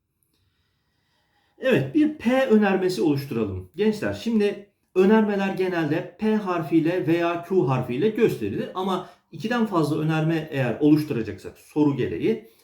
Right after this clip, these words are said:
o zaman R, S, T böyle bir sürü A, B, C istediğimiz harfi de önermenin ismi olarak atayabiliriz. Ama genelde alışkanlık gereği P, Q olarak gösteriliyor. Evet, bir P önermesi oluşturulmuş. Bakın nasıl ifade edilmiş. Tam şu satıra iyi bakmanızı istiyorum.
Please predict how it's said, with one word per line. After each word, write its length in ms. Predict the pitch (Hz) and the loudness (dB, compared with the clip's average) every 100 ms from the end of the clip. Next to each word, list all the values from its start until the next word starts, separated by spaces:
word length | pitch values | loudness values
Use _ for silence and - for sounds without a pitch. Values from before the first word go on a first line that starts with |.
| - | -8
o 120 | 175 | -4
zaman 340 | 123 117 160 139 | -2 -2 -2 2
R, 340 | 147 127 113 120 | 2 2 0 -4
S, 500 | - 139 123 110 - | -4 -4 -2 -6 -6
T 400 | 160 127 117 - 170 | -4 -2 -4 -6 -4
böyle 500 | 151 156 185 - 208 | -2 -2 -4 -4 2
bir 140 | 165 | 2
sürü 340 | - 113 135 - | 2 -6 -6 -6
A, 260 | 170 143 147 | -2 0 4
B, 200 | 151 147 | 4 4
C 140 | 131 | -2
istediğimiz 440 | 170 208 147 131 | -6 -6 -4 -4
harfi 220 | 135 - 202 | -4 -6 -6
de 40 | |
önermenin 380 | 190 151 127 127 | -4 -2 -4 -6
ismi 240 | - 147 | -10 -6
olarak 380 | 110 156 202 - _ - | -4 -2 -6 -10 _ -8
atayabiliriz. 600 | 170 165 175 202 135 98 | -6 0 2 2 0 -2
Ama 160 | 151 160 | -2 -2
genelde 440 | 165 202 196 185 | 0 0 0 0
alışkanlık 580 | 180 190 - 180 185 185 | 0 0 -2 -4 -4 -2
gereği 320 | 110 127 185 | -2 -2 -2
P, 340 | 185 165 165 - | -2 -2 -2 0
Q 120 | 185 | 2
olarak 480 | 151 113 123 175 143 | 2 2 -2 -4 -2
gösteriliyor. 520 | 123 - 110 90 - _ _ _ _ _ _ _ - | -4 -4 -12 -14 -16 _ _ _ _ _ _ _ -6
Evet, 220 | 262 - | -4 0
bir 240 | 285 285 - | 2 2 0
P 240 | 285 285 | 0 0
önermesi 460 | 247 190 147 131 131 | 2 2 2 0 -2
oluşturulmuş. 680 | 110 107 - 104 202 247 - | -2 -4 -6 -4 -4 -6 -6
Bakın 300 | 269 277 220 | -4 2 4
nasıl 260 | 220 220 | 4 2
ifade 360 | 139 135 117 107 | -6 -4 -2 -2
edilmiş. 440 | 107 101 175 208 | -4 -4 -6 -8
Tam 320 | - 240 233 214 | -10 -6 -6 -6
şu 220 | - 233 | -6 -4
satıra 540 | 202 165 143 147 151 | -4 -2 -2 -2 -4
iyi 180 | 165 170 | -6 -2
bakmanızı 680 | 143 135 123 110 107 104 104 | -2 -2 -2 0 0 0 -2
istiyorum. 760 | 127 - 139 117 98 139 214 | -14 -10 -2 -2 0 -4 -8